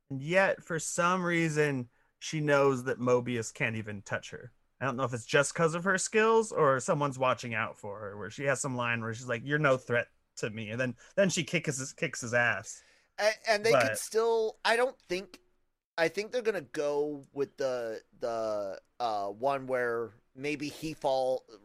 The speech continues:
Speaker 2: he being Kang falls for
Speaker 1: Mm-hmm.
Speaker 2: her. Uh, like I said, it didn't happen this show, so I can't claim it as a, as a win, but you could still see that she does know him,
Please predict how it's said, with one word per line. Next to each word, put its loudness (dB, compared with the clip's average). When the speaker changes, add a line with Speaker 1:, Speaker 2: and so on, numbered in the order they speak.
Speaker 2:
he -4
being -6
Kang -6
falls -2
for -4
Speaker 1:
Mm-hmm. -4
Speaker 2:
her. -4
Uh, 2
like 6
I 6
said, 4
it -6
didn't -2
happen 0
this -4
show, 0
so -8
I -4
can't -8
claim -4
it 0
as -2
a, -4
as 0
a -4
win, 0
but 0
you -8
could 0
still -2
see -8
that 2
she -4
does 0
know 4
him, -4